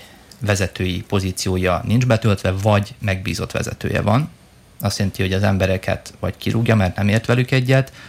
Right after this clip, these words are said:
vagy ők önként távoznak, mikor már látják, hogy egyszerűen nem tudják megvalósítani az elképzeléseiket. Ö, most konkrétan ez a,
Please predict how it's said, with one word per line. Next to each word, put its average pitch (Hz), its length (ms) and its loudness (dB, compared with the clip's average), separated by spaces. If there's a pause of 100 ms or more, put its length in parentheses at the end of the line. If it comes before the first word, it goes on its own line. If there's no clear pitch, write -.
vagy 104 140 0
ők 104 140 0
önként 95 400 0
távoznak, 98 520 0
mikor - 340 -4
már 92 160 0
látják, - 420 -2
hogy - 180 -4 (160)
egyszerűen - 280 -2
nem 95 120 0
tudják - 300 -4
megvalósítani - 640 -4
az 101 100 -2
elképzeléseiket. 127 920 2 (1700)
Ö, 123 160 4
most 135 160 4
konkrétan 117 420 2
ez 104 160 4
a, 95 280 2